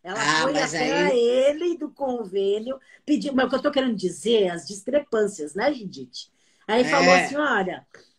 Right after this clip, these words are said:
Speaker 1: eu preciso ser vacinada, mas será que o senhor dá pra colocar aí que eu tenho uma comorbidade pra eu poder vacinar?" Aí ele falou assim, "Não dá, né, minha senhora, porque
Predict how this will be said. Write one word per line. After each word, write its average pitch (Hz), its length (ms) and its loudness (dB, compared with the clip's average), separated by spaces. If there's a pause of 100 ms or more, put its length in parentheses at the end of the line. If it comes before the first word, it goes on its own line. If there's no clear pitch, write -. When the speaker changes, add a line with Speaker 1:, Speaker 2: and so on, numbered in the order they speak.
Speaker 1:
eu 226 140 0
preciso 254 400 -6
ser 240 200 -2
vacinada, 196 880 -2
mas 196 220 -4
será 247 240 -2
que 302 140 -6
o 202 180 -10
senhor 196 320 2
dá 185 140 0
pra 185 160 -8
colocar 170 560 -2
aí 180 360 0 (300)
que - 160 0
eu 196 80 8
tenho 185 480 4
uma 170 240 0
comorbidade 170 1000 4
pra - 120 -6
eu 170 80 -2
poder 160 380 -2
vacinar?" 170 680 0 (240)
Aí 190 60 6
ele 185 80 6
falou 190 140 2
assim, 185 80 -4
"Não 156 180 -4
dá, 196 160 4
né, 180 100 2
minha 151 140 -6
senhora, 127 440 -10
porque 131 760 -4